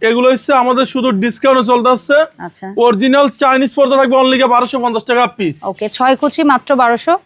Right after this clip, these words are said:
Speaker 2: পঞ্চাশ।
Speaker 1: মাত্র বারোশো পঞ্চাশ টাকা ছয় কুচি।
Speaker 2: আচ্ছা।
Speaker 1: এটা সম্পূর্ণ সুতাগুলো এমব্রয়ডারি করে only কি বারোশো পঞ্চাশ।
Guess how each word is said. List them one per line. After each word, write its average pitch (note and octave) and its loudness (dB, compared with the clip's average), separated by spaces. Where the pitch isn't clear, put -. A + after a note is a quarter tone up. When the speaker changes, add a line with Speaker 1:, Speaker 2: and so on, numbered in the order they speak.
Speaker 2:
পঞ্চাশ। F#3+ 0
Speaker 1:
মাত্র A3 2
বারোশো B3 0
পঞ্চাশ A#3+ 2
টাকা B3+ 0
ছয় A#3+ 0
কুচি। G3+ -2
Speaker 2:
আচ্ছা। - -18
Speaker 1:
এটা A3+ 0
সম্পূর্ণ B3 0
সুতাগুলো B3 0
এমব্রয়ডারি A#3+ 2
করে B3+ 2
only A#3+ 0
কি A#3 2
বারোশো A3+ 0
পঞ্চাশ। A#3 0